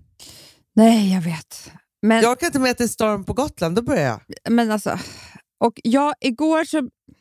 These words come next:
Speaker 1: ringde jag en kompis, för jag bara, "Hur ska vi göra nu då? Alltså, med kriget." Alltså, <laughs> förstår du?
Speaker 2: Ja.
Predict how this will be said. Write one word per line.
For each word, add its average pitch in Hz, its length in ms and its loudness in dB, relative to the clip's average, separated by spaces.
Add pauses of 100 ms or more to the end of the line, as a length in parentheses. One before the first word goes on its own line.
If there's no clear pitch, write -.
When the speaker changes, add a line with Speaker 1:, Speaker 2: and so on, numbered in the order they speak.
(260)
Speaker 1:
ringde 214 420 2
jag 139 100 2
en 117 80 -4
kompis, - 460 -10
för - 120 -2
jag 190 80 0
bara, 175 120 -2
"Hur 208 180 0
ska 240 160 -2
vi 233 100 2
göra 165 360 2
nu 123 140 -2
då? - 220 -8 (100)
Alltså, 180 220 0
med 147 160 2
kriget." - 480 -8
Alltså, - 220 -2
<laughs> - 0 -
förstår - 180 -2
du? 220 120 2 (680)
Speaker 2:
Ja. 151 240 6